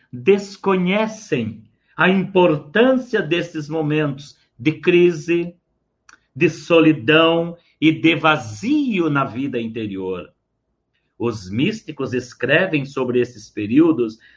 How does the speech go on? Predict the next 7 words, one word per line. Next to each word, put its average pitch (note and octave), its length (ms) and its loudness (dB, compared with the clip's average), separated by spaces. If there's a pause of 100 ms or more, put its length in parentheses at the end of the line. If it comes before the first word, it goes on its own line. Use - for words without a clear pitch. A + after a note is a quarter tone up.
de C3 180 -2
escuridão B2 800 -2
da A2+ 200 -2
alma, A#2+ 680 0 (600)
relatando-os G3 1400 4 (340)
como A3 420 4
fases E3+ 1120 0